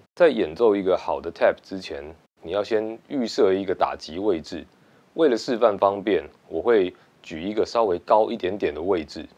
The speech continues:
那实际上演奏的时候会比这个位置来得低一点点。从画面上看到我这个右手哦，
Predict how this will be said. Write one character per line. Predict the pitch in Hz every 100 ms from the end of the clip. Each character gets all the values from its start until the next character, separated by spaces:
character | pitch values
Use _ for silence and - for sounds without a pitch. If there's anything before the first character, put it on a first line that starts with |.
| _ -
那 | 107
实 | 120
际 | 131
上 | 147 131
演 | 85 76
奏 | 78 104 87
的 | 78
时 | -
候 | 80 95 76
会 | - 110
比 | 80
这 | 69
个 | 95
位 | 92 95
置 | 90
来 | 80 78
得 |
低 | 80 113 104 101
一 |
点 | 98 71
点。 | - 82 98 _ _ _
从 | -
画 | 131
面 | 151 143
上 | 147 123
看 | 123
到 | 117
我 | 101 73
这 | 90
个 | 87
右 | 92 80
手 | 82
哦， | 71